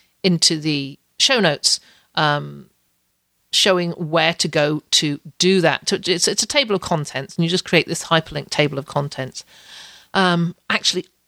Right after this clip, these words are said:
I haven't done that yet. My, my V A,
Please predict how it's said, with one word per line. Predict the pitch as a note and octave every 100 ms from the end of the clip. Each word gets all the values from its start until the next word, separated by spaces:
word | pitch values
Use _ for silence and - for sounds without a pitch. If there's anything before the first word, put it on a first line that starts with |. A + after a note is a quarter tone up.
| -
I | G#3
haven't | A#3+ G#3 F3+
done | F#3 D#3
that | C#3 E3
yet. | D3
My, | F3+ F3+ F3 E3+
my | E3+ E3+ E3+
V | D3+ F#3+ A3
A, | C#3+ C#3 F#3+